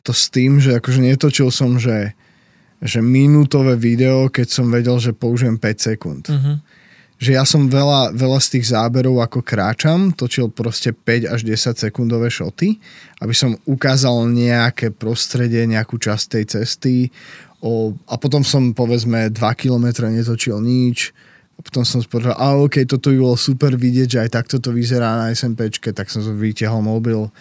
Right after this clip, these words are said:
Speaker 1: natočil
Speaker 2: Mhm.
Speaker 1: som desať sekundový. Potom moje príhovory, tie boli vždy autentické, tam sa strihalo toho minimum,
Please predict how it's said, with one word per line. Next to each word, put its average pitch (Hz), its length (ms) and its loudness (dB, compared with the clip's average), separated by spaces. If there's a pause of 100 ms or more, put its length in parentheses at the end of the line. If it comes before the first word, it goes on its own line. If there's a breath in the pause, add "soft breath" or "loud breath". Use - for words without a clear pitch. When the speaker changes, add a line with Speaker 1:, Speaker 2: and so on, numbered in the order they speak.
(120 soft breath)
Speaker 1:
natočil 110 460 -2
Speaker 2:
Mhm. - 60 -8
Speaker 1:
som 117 100 -2
desať 107 340 -4
sekundový. 127 460 0
Potom 143 320 2 (380 loud breath)
moje 139 260 6
príhovory, 135 720 4
tie 139 100 0
boli 123 380 2 (340)
vždy 127 320 2
autentické, 127 880 2
tam 117 320 0
sa 113 320 0
strihalo 120 560 0
toho 117 240 -2
minimum, 117 720 2